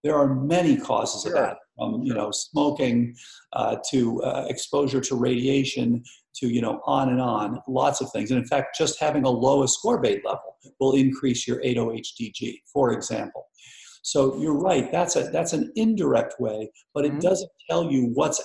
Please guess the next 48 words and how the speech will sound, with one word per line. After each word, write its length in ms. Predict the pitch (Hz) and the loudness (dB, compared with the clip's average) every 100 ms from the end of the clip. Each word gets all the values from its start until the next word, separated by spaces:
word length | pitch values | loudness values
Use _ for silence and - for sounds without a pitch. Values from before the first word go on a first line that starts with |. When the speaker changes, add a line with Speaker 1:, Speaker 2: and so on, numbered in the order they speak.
| 139 | -4
Speaker 1:
actually 440 | 139 - 135 120 - | -4 -2 -2 -2 -2
coming 280 | 151 143 131 | -2 0 0
from 200 | - 117 | 0 -2
the 260 | 123 135 123 | 0 0 0
E 60 | |
M 160 | 117 117 | 0 -2
Fs. 400 | 107 - - - - _ _ | -4 -8 -10 -12 -20 _ _
But 140 | 135 | -2
you're, 220 | - 127 - | 0 0 0
uh, 160 | 135 147 | -2 -2
you're 100 | 156 | 2
right, 240 | 190 175 | 4 4
and 100 | 120 | 2
I 80 | 139 | 0
think 180 | 185 190 | -2 0
Speaker 2:
But, 200 | 370 - | 0 0
Speaker 1:
that 80 | 147 | 2
Speaker 2:
but 140 | 220 202 | 2 2
if 100 | 190 | 2
you 80 | 185 | 2
did 140 | 233 | 2
intervention, 800 | 208 156 117 202 269 - 131 143 | 2 0 2 2 2 0 -2 0
you 80 | 127 | 0
measure 360 | 147 202 156 | 4 4 2
it, 40 | 139 | -2
you 60 | |
have 80 | 131 | -4
a 40 | 113 | 0
baseline, 600 | 143 170 - 131 127 135 | 2 2 2 -2 -2 -2
you 100 | 120 | -4
remove 380 | 120 131 170 | -2 0 0
the 80 | 147 | 0
E 80 | 135 | 0
M 100 | 131 | 2
F 300 | 180 165 - | 2 0 -2
and 80 | 123 | -4
you 80 | 120 | -4
see 160 | 143 | -2
it 120 | 113 | -4
decreases, 640 | - 113 - 196 - 135 120 | -4 -10 0 0 0 -2 -2
that's 180 | 127 | -4
kind 200 | - 190 | -4 -4
of 60 | 131 | -4
a 40 | |
clue, 360 | 101 - 311 113 | -6 -4 -2 -2
wouldn't 320 | 85 107 139 | -4 -6 -6
it 40 | 139 | -8
be? 180 | 190 | -10